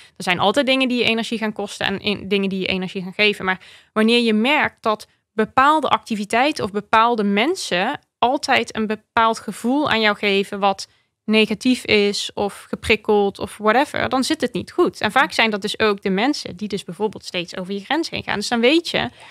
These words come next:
hè, vaak in het moment als iemand jou iets vraagt, wij zijn zo geprogrammeerd om meteen ja te zeggen, terwijl het ook bijvoorbeeld een prima antwoord zou zijn dat je zegt, zegt van,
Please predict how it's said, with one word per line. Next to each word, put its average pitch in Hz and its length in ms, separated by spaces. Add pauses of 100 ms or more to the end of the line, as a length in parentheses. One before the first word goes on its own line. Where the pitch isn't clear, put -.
(400)
hè, 269 160 (280)
vaak 294 320
in 285 80
het 269 100
moment 254 400
als - 200
iemand 302 240
jou 247 160
iets - 180
vraagt, - 680 (560)
wij 233 100
zijn 247 180
zo 269 140
geprogrammeerd 240 800
om 220 300
meteen 226 500
ja 208 280
te 196 140
zeggen, 220 380 (480)
terwijl 220 460 (160)
het - 200
ook 240 220 (120)
bijvoorbeeld 196 380
een 190 60
prima 254 260
antwoord 185 300
zou 180 140
zijn 180 180
dat 208 120
je 196 80
zegt, - 340
zegt - 340
van, 196 240